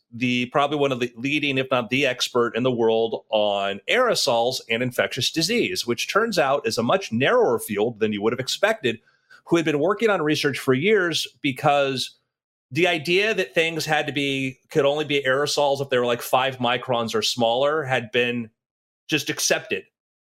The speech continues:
But nobody knew where it was accepted, why this was truth. And this had been for, like, sixty, seventy years. This was just a thing that people accept.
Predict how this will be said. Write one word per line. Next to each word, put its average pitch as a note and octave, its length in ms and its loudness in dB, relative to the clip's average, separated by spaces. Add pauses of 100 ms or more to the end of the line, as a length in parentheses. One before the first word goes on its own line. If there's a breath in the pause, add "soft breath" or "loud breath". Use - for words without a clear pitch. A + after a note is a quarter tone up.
(120)
But C3 160 0
nobody D#3+ 320 2
knew C#3+ 220 -2
where C3 320 2
it C3 40 -6
was A#2+ 160 -2
accepted, C#3+ 460 0
why B2 260 2
this B2+ 280 -2
was A#2 120 -4
truth. - 440 0
And A#2+ 100 0
this C#3 120 0
had C3 100 -6
been B2+ 160 2
for, A#2+ 80 -6
like, A2+ 160 0
sixty, D#3+ 320 -2
seventy C#3 440 -2
years. C3 500 -2
This A#2+ 180 -2
was B2+ 120 -2
just B2 200 -6
a - 20 -4
thing A#2+ 220 0
that B2+ 120 -4
people B2 280 -4
accept. F#3+ 360 -2